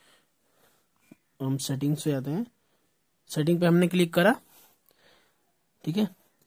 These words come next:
ऐप्स में गए और यहाँ पे Instagram है,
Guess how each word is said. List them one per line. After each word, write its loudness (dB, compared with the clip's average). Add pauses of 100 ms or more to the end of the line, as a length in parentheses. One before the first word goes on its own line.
(560)
ऐप्स 0
में 8
गए 6 (1200)
और 4
यहाँ 4
पे 2
Instagram 2
है, -2